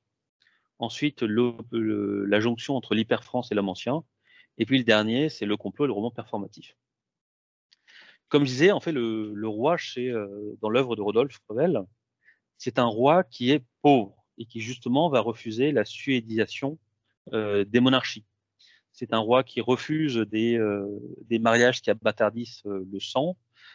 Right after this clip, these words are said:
C'est un roi qui est pleinement, euh, consacré à la prière, qui refuse tout bien matériel, qui refuse toute technologie. Et ça se trouve notamment à travers une figure qui va développer dans plusieurs numéros du Lys Noir, qui est le roi au Mont Saint-Michel.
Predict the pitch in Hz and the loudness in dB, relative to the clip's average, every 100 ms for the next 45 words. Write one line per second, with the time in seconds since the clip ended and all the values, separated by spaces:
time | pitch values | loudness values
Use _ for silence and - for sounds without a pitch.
0 | _ - - 113 127 120 120 135 139 - | _ -8 -6 0 2 2 4 4 4 -2
1 | 117 113 - 127 127 131 135 135 117 101 | -4 -4 0 2 4 2 0 -2 -4 -6
2 | - - 147 - 139 - 143 139 _ _ | -10 -8 -6 -4 -4 0 0 0 _ _
3 | _ _ _ 143 147 139 - 117 117 151 | _ _ _ 2 4 2 -2 -6 -2 0
4 | 170 - _ 117 123 - 143 - _ - | -2 -8 _ -10 -8 -8 -10 -14 _ -14
5 | 131 131 123 113 113 113 143 - 117 - | -2 0 2 2 0 2 0 -2 -8 -10
6 | - - 143 - - 117 107 110 185 - | -14 -14 -14 -10 -4 -2 0 -2 -10 -14
7 | _ _ _ - - _ _ 107 131 - | _ _ _ -20 -20 _ _ -6 -4 -4
8 | - 165 127 120 165 - 123 117 110 - | -2 0 2 4 4 2 2 2 -2 -6
9 | 127 120 143 175 - 110 107 104 139 113 | -6 -2 -2 -2 0 0 0 -4 -4 -4
10 | - 131 127 131 120 110 104 101 - 110 | -4 -2 0 2 2 0 -2 -12 -4 2
11 | 143 175 _ _ _ _ - 131 127 117 | 2 0 _ _ _ _ 0 4 4 4
12 | 151 131 117 131 - 123 - 101 | 4 4 0 -4 -4 -6 -4 -6